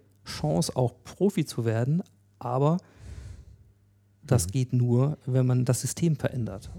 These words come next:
Speaker 1: Und es liegt eben nicht am einzelnen Trainer. Und vielleicht in der Ergänzung nochmal, ähm, ich habe dich ja erlebt, du hast eine kleine Simulation gemacht, als wir auf dem Kindertrainertag waren, mit so einem sieben gegen sieben Spiel.
Speaker 2: Ja.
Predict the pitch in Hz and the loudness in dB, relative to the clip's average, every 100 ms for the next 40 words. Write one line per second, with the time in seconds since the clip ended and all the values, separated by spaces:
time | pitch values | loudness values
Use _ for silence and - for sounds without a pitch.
0 | - 123 117 - 127 - 123 127 139 131 | -6 -4 -2 -4 -8 -2 2 2 2 0
1 | - 131 127 123 120 - 135 117 110 - | 0 -2 0 0 -2 -2 -4 -4 -6 -6
2 | 127 - 135 123 - 120 123 120 123 156 | -6 0 0 0 -2 -2 -2 0 0 0
3 | 165 160 139 143 147 147 - - - - | 2 2 2 4 4 2 -2 -12 -20 -20
4 | - - _ - 123 123 123 - - - | -20 -20 _ 0 2 4 2 -2 -14 -20
5 | - 143 147 - 135 - 123 165 - - | -4 0 2 4 4 4 4 2 0 -14
6 | _ - - - - - - - 127 131 | _ -20 -20 -20 -20 -20 -20 -2 0 2
7 | 156 - 135 139 120 139 127 127 - 127 | 2 4 6 6 6 6 6 4 2 2
8 | 151 165 151 160 - 127 - 127 - 120 | 4 4 2 0 -2 -4 -2 -2 0 -2
9 | - 131 120 - 135 160 - 156 151 143 | 0 0 0 0 0 0 -2 -4 -2 0
10 | 147 151 - - - 131 - 127 123 117 | 2 0 -4 -20 -2 0 4 4 4 2
11 | 135 123 120 117 107 113 113 - 98 98 | 2 2 2 2 2 0 -2 -4 -8 -8
12 | - - 101 | -10 2 4